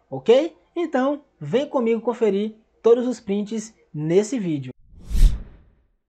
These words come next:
Bom, galera, e o vídeo de hoje vai ser feito com base nos prints da nossa inscrita aqui do canal, a Maiane Silva, que mandou pra gente aqui, né, o print, é, da conversa que ela teve com esse suposto atendente do Mercado Pago e também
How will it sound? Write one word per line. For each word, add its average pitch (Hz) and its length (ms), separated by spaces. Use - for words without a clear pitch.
Bom, 294 240
galera, 226 460
e 240 80
o 240 100
vídeo 202 300
de 180 80
hoje 185 200
vai 196 100
ser 196 160
feito 185 340
com 208 180
base 175 380
nos 269 240
prints 233 320
da 214 100
nossa 226 260
inscrita 247 380
aqui 240 180
do 247 100
canal, 190 560
a 180 120
Maiane 226 500
Silva, 185 560
que - 100
mandou 294 200
pra 262 180
gente 220 200
aqui, 220 240
né, 202 140
o 208 100
print, 214 640
é, 165 160
da 208 120
conversa 214 400
que 226 80
ela 220 100
teve 208 260
com 208 160
esse 196 140
suposto 220 480
atendente 180 320
do 180 80
Mercado 190 320
Pago 254 380
e 339 80
também 262 440